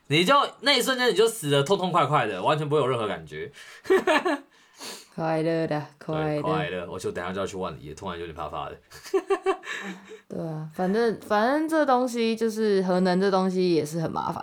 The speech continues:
Speaker 2: 啦，就是我觉得老一辈跟年轻一辈的想法会差蛮多的。
Speaker 1: 嗯，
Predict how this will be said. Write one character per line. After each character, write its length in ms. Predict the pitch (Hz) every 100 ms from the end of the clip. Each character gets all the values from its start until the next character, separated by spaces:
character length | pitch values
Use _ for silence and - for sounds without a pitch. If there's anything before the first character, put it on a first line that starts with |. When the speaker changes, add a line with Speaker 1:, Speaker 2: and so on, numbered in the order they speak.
| -
Speaker 2:
啦， 140 | - -
就 120 | -
是 360 | 175 190 180 170 - _ _ - - _
我 160 | - 226
觉 100 | 339
得 60 |
老 180 | 392 214
一 40 | 196
辈 140 | 240
跟 120 | 254
年 160 | 233 175
轻 140 | 190
一 40 | 180
辈 160 | 180
的 60 | 165
想 180 | 156 143
法 200 | 147 147
会 180 | 160 156
差 340 | - 165 151
蛮 280 | 156 92 60 73
多 340 | - 90 76 80
的。 280 | 71 - - _ -
Speaker 1:
嗯， 420 | 117 107 101 95